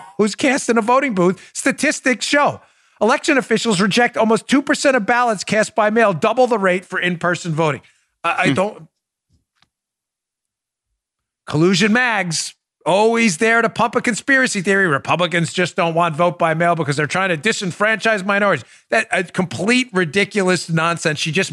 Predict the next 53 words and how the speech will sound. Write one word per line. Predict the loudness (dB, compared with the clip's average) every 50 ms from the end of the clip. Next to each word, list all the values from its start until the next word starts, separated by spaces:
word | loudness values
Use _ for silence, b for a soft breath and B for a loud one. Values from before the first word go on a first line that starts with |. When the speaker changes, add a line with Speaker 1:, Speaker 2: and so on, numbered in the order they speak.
| -8 -6
Speaker 1:
fabricated | -4 -2 -2 -2 0 0 -2 -2 -2 0 0 0 0 0 0
on | 0 0 0
the | 0 0 0 0
air. | 0 -2 -4 -8 -12 -14 _ _ _ _ _ _ _ _ _ _ _ _ _
And | -4 -4 -2 -2 -2
the | -2 0 0 0
evidence | 2 0 0 0 0 0 0 0 0 0
isn't | -2 0 0 0 0
there. | 2 2 0 0 -2 -6 -8 _
I | -4 -4 -4
just | -2 -2 -2 -2 -2 -2
showed | -4 -2 0 2 2 0 0
you | -2
the | 0 0 2 2
evidence | 0 0 -2 -4 -4
from | -2 -2 0 2
your | 2 2 2 2 2
own | 2 0 2 2
newspaper. | 4 4 4 2 0 -4 -4 -4 -4 -4 -8 -14 -20 _ _ _ _ _ _ _ _ _ _ _ _ _ _ _ _ _ _ _ _ _ _ _ _ _ -6
I'm | -6
sorry | -4 0 2 2 2 2 2 2
I |
have | 0 0 -4 -4
to | -6 -4
do | -2 0 0
the | 2 2
work | 0 0 -2 -2 -4
for | -6 -8
Maggie | -6 -4 -4 -2 -4 -4 -4 -4 -4
all | -2 -2 -2
the | -4 -4
time. | -4 -2 -2 -2 -2 -4 -6 -8 _
Remember, | -6 -4 -2 -2 -2 -4 -6 -10
the | -10 -10
journalists, | -6 -4 -2 0 0 -2 -4 -6 -8
they're | -6 -6 -6
the | -6
smart | -8 -8 -6 -6 -4 -4
ones. | -6 -8 -12 b b b b -8
What | -6 -4
do | -4 -4
I | -4 -4 -6
know? | -6 -8
I | -8
was | -10 -10
just | -10 -12 -12 -12
a |
dumb | -12 -10 -10 -10 -10 -10
cop. | -12 -12 -12 -10 -12 -14 _ _ _ _ _ _ _ _
What | -8 -6
do | -2 -2
I | 0 0 -2 -2
know? | -4 -8 -12 -16